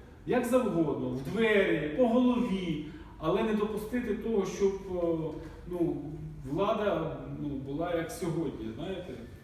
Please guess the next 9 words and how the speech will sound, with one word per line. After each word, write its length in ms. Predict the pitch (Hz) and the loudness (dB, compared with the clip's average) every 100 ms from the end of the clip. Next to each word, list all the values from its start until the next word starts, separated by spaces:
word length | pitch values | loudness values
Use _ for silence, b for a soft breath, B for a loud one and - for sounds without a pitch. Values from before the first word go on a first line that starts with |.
| - - | -16 -14
Всі 200 | - 180 | -2 0
роз'їхалися, 840 | 160 143 214 262 214 202 190 185 | 2 0 0 -2 0 0 0 -4
все, 220 | 165 175 165 | -4 -2 -2
все 200 | - 143 | -2 -6
добре, 540 | 139 220 220 196 190 170 - B B B - 139 | -2 -2 0 0 0 -2 -8 B B B -14 -6
але, 380 | 139 151 180 190 | -4 -2 0 0
е, 840 | 190 175 160 160 143 139 139 139 | 0 -2 -6 -6 -6 -4 -4 -6
жодної 380 | 131 214 208 202 | -2 0 2 2
реформи 460 | 190 202 190 170 | 2 2 0 0